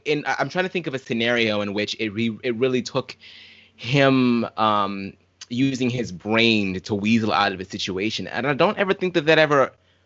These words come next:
occurs in the entire series. I feel like a lot of the,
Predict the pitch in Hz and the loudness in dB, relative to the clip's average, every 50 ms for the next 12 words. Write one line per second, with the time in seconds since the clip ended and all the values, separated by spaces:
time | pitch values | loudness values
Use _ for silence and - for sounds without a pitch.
0 | _ _ _ - 160 - - - 131 156 196 139 98 92 95 98 110 113 113 113 | _ _ _ -4 -4 -2 0 2 2 4 4 4 2 0 -2 -2 -2 -2 0 -2
1 | 110 - 127 127 120 110 107 - - 185 180 120 - 113 - - 180 185 196 - | -4 -2 0 0 0 0 -2 -2 -2 -2 0 0 0 -4 -4 -4 -4 -2 -2 0
2 | 131 110 110 110 127 180 202 190 160 156 143 135 | 0 2 4 4 2 2 2 0 0 0 0 0